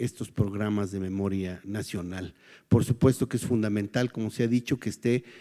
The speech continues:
en todas las bibliotecas, por supuesto que es fundamental que esté en todos los centros de investigación, que se discuta y, como es propio de la antropología mexicana, pues que se reciba, por supuesto, con duda, con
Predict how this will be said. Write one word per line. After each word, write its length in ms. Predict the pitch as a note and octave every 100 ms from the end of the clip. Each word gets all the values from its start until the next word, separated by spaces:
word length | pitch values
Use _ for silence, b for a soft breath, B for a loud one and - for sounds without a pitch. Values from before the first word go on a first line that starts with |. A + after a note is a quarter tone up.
| B
en 160 | G#2+ G2
todas 320 | A#2 A2+ G#2+
las 180 | G2+ F#2+
bibliotecas, 880 | G2+ G2 G2 - B2+ - D#3 - - b b b
por 160 | - A2
supuesto 540 | A#2 - C3 B2+ C3
que 80 | A#2+
es 60 | G#2+
fundamental 640 | A#2 G#2+ G#2 G2 A2+ A2
que 80 | -
esté 160 | -
en 140 | G#2 G2+ _
todos 280 | - A#2 A2+
los 180 | G#2 -
centros 360 | B2 G#2+ G#2+ G2
de 60 |
investigación, 840 | G2 F#2+ - G#2+ G#2 - D3+ D#3+ F3+ b b b _
que 120 | B2+
se 160 | - D3+
discuta 720 | C#3 - F3+ F3+ F#3+ G3+ - B B C3
y, 100 | C3
como 460 | C3+ B2+ C3 - -
es 180 | E3+ E3
propio 420 | - E3 D#3+ E3+
de 80 | D3
la 80 | B2
antropología 640 | A#2 A2+ A#2+ A#2+ - D#3
mexicana, 800 | D3+ C3 D#3 - C#3 C3 D3 D3+ b b _
pues 400 | B2+ C3+ C#3 -
que 160 | - B2+
se 180 | C3 G#2+
reciba, 720 | A2+ - C#3+ C#3 C#3+ C#3+ -
por 160 | B2 -
supuesto, 500 | A2+ C#3 C3 B2+ -
con 200 | A2+ A2+
duda, 500 | C3 C3 B2+ C3 b b b _
con 420 | - A2 G#2+ G#2+